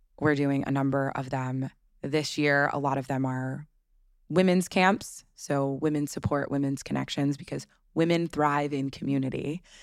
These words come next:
So we develop a really intimate, beautiful community at all of these camps we go to.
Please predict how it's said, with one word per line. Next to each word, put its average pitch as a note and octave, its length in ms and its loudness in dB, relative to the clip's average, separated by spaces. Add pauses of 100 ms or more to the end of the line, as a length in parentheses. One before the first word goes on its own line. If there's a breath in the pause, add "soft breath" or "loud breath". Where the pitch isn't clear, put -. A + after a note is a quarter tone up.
(240 loud breath)
So - 120 -2
we D3+ 40 2
develop C#3+ 300 0
a C#3+ 80 2
really C#3 460 0 (140)
intimate, D3+ 400 -2
beautiful C#3+ 380 -2
community F#3 720 4
at - 120 0
all D#3 200 0
of D3+ 80 -2
these D3+ 180 -4
camps D3+ 300 -2
we D3+ 60 -4
go D3 180 0
to. C#3+ 420 0